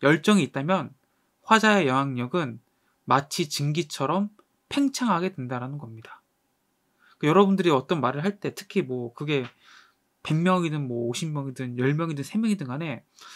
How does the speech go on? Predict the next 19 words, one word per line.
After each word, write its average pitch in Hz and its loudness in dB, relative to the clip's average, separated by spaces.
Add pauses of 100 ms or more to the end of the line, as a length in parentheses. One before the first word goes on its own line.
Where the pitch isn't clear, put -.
(240)
어떤 143 -2
여러분들이 160 0
정말 143 -4
중요한 151 -4
말을 123 -2
할 190 -6
때는 156 -2 (440)
그 - -6
말의 139 2 (360)
진정성과 147 -4 (260)
진지함, 135 -6 (360)
그리고 131 -6
솔직함, 196 -4 (120)
진실성이죠. 143 -6 (460)
그런 208 6
것들 196 0
담아서 156 -2
얘기한다라는 135 -4
거예요. 113 -14